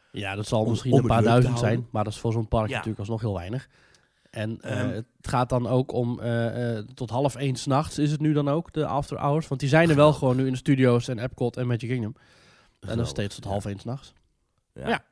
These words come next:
Speaker 2: Nee,
Speaker 1: niet
Speaker 2: ik,
Speaker 1: voor
Speaker 2: ik ben
Speaker 1: Animal
Speaker 2: gewoon
Speaker 1: Kingdom.
Speaker 2: liefhebber van de after hours. Ik heb dat echt, eh,
Speaker 1: Ja.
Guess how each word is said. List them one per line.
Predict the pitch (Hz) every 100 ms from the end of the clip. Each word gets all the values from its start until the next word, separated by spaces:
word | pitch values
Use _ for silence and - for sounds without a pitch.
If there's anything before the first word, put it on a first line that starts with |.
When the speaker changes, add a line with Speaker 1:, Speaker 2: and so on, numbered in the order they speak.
| -
Speaker 2:
Nee, | 127 165
Speaker 1:
niet | 262
Speaker 2:
ik, | -
Speaker 1:
voor |
Speaker 2:
ik | 151
ben |
Speaker 1:
Animal | 131
Speaker 2:
gewoon | 175 214
Speaker 1:
Kingdom. | 180
Speaker 2:
liefhebber | 147 196 180
van | 170 165
de |
after | 143 143 120
hours. | 87 92 98
Ik | 117
heb | 135
dat | 139
echt, | 131 - 135
eh, | 131 - -
Speaker 1:
Ja. | 220 262 165